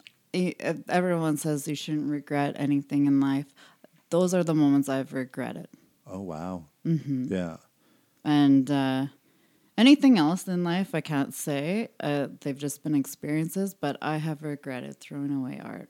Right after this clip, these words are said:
Speaker 2: Yeah. I, uh, I feel the same way, even with my kids. The little pieces of art they do, to me, it's like
Speaker 1: Oh, yeah, but shit, those get piled up
Speaker 2: <laughs>
Speaker 1: so quickly.
Speaker 2: I know.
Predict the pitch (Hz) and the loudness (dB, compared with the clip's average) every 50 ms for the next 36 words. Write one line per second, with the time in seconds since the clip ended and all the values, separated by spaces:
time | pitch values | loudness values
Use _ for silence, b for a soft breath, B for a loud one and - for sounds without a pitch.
0 | - - 87 82 85 85 82 80 78 - _ B B B B B B B B B | -14 -14 -12 -12 -12 -12 -14 -14 -16 -20 _ B B B B B B B B B
1 | _ _ - 98 98 104 110 104 98 92 92 98 98 - 131 123 120 110 - - | _ _ -6 -2 2 4 4 4 4 2 0 -2 2 4 4 6 6 4 2 2
2 | 113 104 98 92 92 90 85 82 87 82 98 98 98 98 - - 90 87 - - | 0 0 0 0 -2 -4 -4 -4 -4 -2 -2 0 0 -2 -4 -4 -8 -8 -8 -6
3 | - 90 85 80 82 - - - _ _ - 101 90 90 98 95 92 - - 101 | -4 -4 -4 -4 -8 -16 -18 -18 _ _ -4 -4 -2 0 0 0 -2 0 0 -2
4 | 95 87 98 95 90 90 90 85 92 95 98 - - 113 113 110 107 120 120 131 | 0 0 -2 -2 -2 -2 -2 -2 -2 -2 -2 -2 0 0 0 2 2 4 4 6
5 | 139 147 143 - - - 92 87 90 92 87 85 85 - - - - 90 85 82 | 6 4 2 0 -6 -8 -4 -2 0 0 0 -2 -4 -6 -8 -6 -6 -6 -6 -6
6 | 80 82 - _ - - - 269 254 233 214 190 175 156 151 156 156 147 185 - | -8 -10 -12 _ -16 -6 -2 0 2 2 2 2 2 2 2 0 -2 -2 -6 -6
7 | - - - - 151 156 156 - - - 208 214 220 226 208 196 - - - - | -6 -10 -10 -8 -8 -8 -8 -8 -8 -4 -2 0 0 0 -2 -2 -2 -2 -2 0
8 | - 185 - - - - 175 156 156 156 156 151 156 151 147 165 - - - 127 | 0 0 0 0 -2 0 2 4 4 4 4 4 2 2 0 -2 -4 -4 -2 -2
9 | 131 120 220 208 202 190 - 254 214 - - 311 330 494 - - - 156 131 113 | 2 6 6 6 6 6 6 4 2 2 4 10 10 12 12 10 8 4 2 4
10 | 127 135 117 113 110 | 4 4 4 4 4